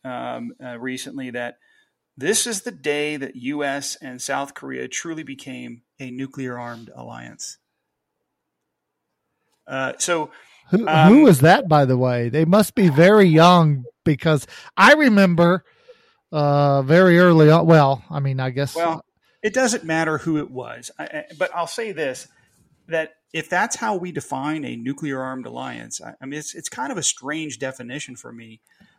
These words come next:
Speaker 1: Um, look, I, I'll admit that, that, um, uh, this was, that the, the declaration does reaffirm the seventy-year relationship, and that's always a good thing.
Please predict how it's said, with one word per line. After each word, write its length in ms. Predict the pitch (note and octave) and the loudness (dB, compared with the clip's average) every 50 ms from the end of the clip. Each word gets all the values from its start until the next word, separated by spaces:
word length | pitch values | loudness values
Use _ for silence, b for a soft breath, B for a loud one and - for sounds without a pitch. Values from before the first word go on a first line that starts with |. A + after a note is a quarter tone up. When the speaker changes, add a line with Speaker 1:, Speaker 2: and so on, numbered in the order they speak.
| _ _ | _ _
Speaker 1:
Um, 560 | - C3 C3+ C3+ C3+ C3+ C3 C3+ C3 C3 - _ _ _ _ _ _ _ _ - - | -10 -8 -6 -6 -4 -6 -6 -10 -12 -14 -16 _ _ _ _ _ _ _ _ -20 -10
look, 180 | - A#3+ A#3+ - - | -8 -8 -8 -8 -10
I, 80 | B3 - | -12 -8
I'll 160 | C4+ C#4+ E4 E4+ | -6 -6 -6 -6
admit 460 | C#4 F#3 F3 E3+ E3+ F3 F3 - - | -8 -10 -8 -6 -4 -6 -4 -4 -6
that, 320 | D#3+ C#3+ C3 - _ _ _ _ _ _ _ | -6 -6 -6 -8 _ _ _ _ _ _ _
that, 340 | C#3 C3+ C3+ C3+ C3+ C3 - _ _ _ | -8 -6 -6 -6 -8 -10 -12 _ _ _
um, 580 | - C3+ B2+ B2+ B2+ B2 B2 B2 A#2+ A#2+ A2 - _ _ _ _ _ _ _ _ _ _ _ _ _ - - _ _ _ _ _ _ _ _ _ _ _ _ _ _ - | -14 -12 -10 -10 -8 -8 -8 -10 -10 -12 -16 -20 _ _ _ _ _ _ _ _ _ _ _ _ _ -20 -20 _ _ _ _ _ _ _ _ _ _ _ _ _ _ -8
uh, 140 | C#3+ C3 | -6 -6
this 240 | - D3 D#3 E3+ - | -6 -8 -8 -8 -6
was, 240 | A#3+ G#3+ F3+ - - _ - | -6 -6 -8 -8 -10 _ -10
that 120 | F3 F3 | -10 -10
the, 80 | F3 D3+ | -10 -12
the 180 | - - E3 | -12 -14 -10
declaration 680 | - - G#3+ G#3 - A3 F#3+ F3+ F3+ F3 - - E3 C#3 | -6 -6 -6 -6 -6 -6 -4 -4 -4 -4 -6 -8 -10 -8
does 320 | B2 D3+ D#3 D3+ - - | -6 -6 -6 -6 -8 -10
reaffirm 460 | D#3+ E3 D3+ C3+ - - C#3 C#3 C#3 | -10 -8 -8 -8 -8 -8 -8 -8 -8
the 80 | C#3 B2+ | -6 -6
seventy-year 560 | - - C#3+ C3+ C3+ C#3 B2+ B2+ A#2+ B2 B2 | -6 -4 -4 -4 -6 -8 -8 -6 -6 -6 -6
relationship, 840 | B2 A#2+ A#2+ A#2 A#2 A#2+ B2 - - D#3 C#3 - - F3 F#3 F3+ - | -6 -8 -8 -8 -8 -8 -8 -8 -10 -12 -10 -8 -6 -6 -6 -6 -8
and 80 | B2 | -8
that's 220 | B2 B2 A#2+ - C#3 | -8 -8 -8 -8 -8
always 320 | B2 A#2+ A#2+ B2 B2 B2 | -6 -6 -6 -8 -8 -10
a 60 | A2+ | -12
good 280 | G#2+ - B2 A2+ A2+ - | -12 -12 -12 -12 -12 -12
thing. 360 | - F#3 A3+ A3+ G#3+ G#3+ G#3+ | -10 -10 -8 -8 -8 -10 -12